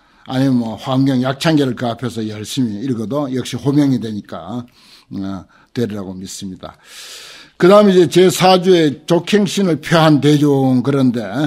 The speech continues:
족행 중생을 의지하고 수호한다 그랬어요. 이 족행신 했는데, 말하자면 발로 걸어다니는 중생들을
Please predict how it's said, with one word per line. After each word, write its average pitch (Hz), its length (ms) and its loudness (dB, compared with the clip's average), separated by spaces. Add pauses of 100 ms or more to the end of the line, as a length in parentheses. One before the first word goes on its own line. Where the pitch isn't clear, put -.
(280)
족행 151 800 -2
중생을 139 720 0 (400)
의지하고 135 580 2
수호한다 127 840 2
그랬어요. 110 600 -10
이 143 80 -6
족행신 135 840 0
했는데, 120 520 -2 (580)
말하자면 143 400 -2
발로 180 480 4
걸어다니는 151 920 0
중생들을 131 760 -2